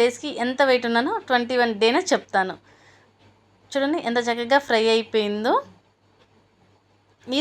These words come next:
స్టేజ్లో కొంచెం కారం, హాఫ్ టేబుల్ స్పూన్ గరం మసాలా, కొబ్బరి వేసేసుకొని వీటన్నిటిని కూడా కూరలో కలిపేసేసుకోవాలి. ఈ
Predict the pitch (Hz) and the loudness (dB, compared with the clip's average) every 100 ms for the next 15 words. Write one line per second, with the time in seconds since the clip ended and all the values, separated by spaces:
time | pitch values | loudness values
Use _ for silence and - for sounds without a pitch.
0 | 302 254 220 247 311 247 240 277 269 220 | -2 0 0 -2 -2 -2 -2 -4 2 6
1 | 196 190 269 539 - _ _ _ _ _ | 8 8 4 -2 -8 _ _ _ _ _
2 | _ _ _ _ _ _ _ _ _ _ | _ _ _ _ _ _ _ _ _ _
3 | _ 214 220 226 220 208 214 - 214 196 | _ 4 4 2 -2 -2 -2 -6 -8 0
4 | 185 190 202 202 208 202 247 480 - _ | 2 2 0 -2 -2 0 0 -2 -8 _
5 | _ _ - 285 226 208 185 - _ _ | _ _ 4 4 6 2 0 -6 _ _
6 | _ _ _ _ _ _ _ - 214 214 | _ _ _ _ _ _ _ -6 -4 -2
7 | 226 - 262 381 508 247 240 240 247 240 | -4 -4 -4 -2 -4 -2 0 0 0 -6
8 | 247 247 370 427 285 262 269 320 262 240 | -4 0 -2 -2 -6 -4 -2 0 0 0
9 | 214 202 175 - 202 185 180 180 - _ | -2 -4 -8 -8 -6 -2 -2 -4 -12 _
10 | _ _ _ _ _ _ _ _ _ _ | _ _ _ _ _ _ _ _ _ _
11 | - - _ _ _ _ _ _ _ _ | -20 -20 _ _ _ _ _ _ _ _
12 | _ - _ _ _ _ _ _ _ _ | _ -20 _ _ _ _ _ _ _ _
13 | - | -10